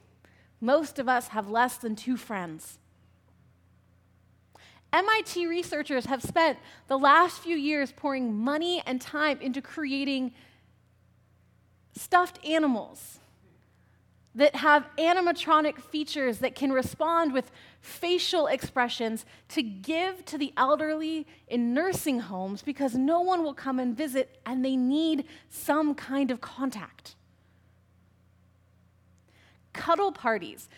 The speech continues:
groups of people that get together simply to find platonic physical touch, have sprouted up all over the country.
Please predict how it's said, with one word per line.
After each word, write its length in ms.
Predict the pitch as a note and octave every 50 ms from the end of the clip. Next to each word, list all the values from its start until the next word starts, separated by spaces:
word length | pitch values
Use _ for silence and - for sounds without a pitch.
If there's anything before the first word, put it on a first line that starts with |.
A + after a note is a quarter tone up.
| - _ -
groups 280 | C4+ D4 F4 - D#4
of 140 | - G4 -
people 320 | - D#4 D4 C4+ - - -
that 180 | B3 B3 A3+
get 200 | G3 C4 C#4 -
together 460 | - - F4 C#4+ B3+ A#3+ A#3 B3 B3
simply 380 | A#3+ - - C#4+ C4+ C4+ E4+ D#4+
to 100 | E4 E4
find 300 | - - C4+ B3+ B3+ B3
platonic 840 | - - A3 - - - - - B3+ B3+ C#4+ D4+ D#4+ D4+ - - - - - - - _ _ _ _ _ _ _ _ _ _ - -
physical 440 | - D4 C4 - D#4+ - - D4+ C#4
touch, 500 | - - - - A3 - - - - - - - - _ _
have 180 | - B3+ B3 A#3
sprouted 380 | - - - D4+ D4+ D4+ D4
up 160 | D4 C#4+ C#4 - - -
all 340 | C4 C4+ D4+ D#4 D4+ D4+ B3+
over 300 | D4 C#4+ B3 B3 C4 B3
the 80 | A3
country. 420 | G#3+ - - G#3 F#3 - G3 -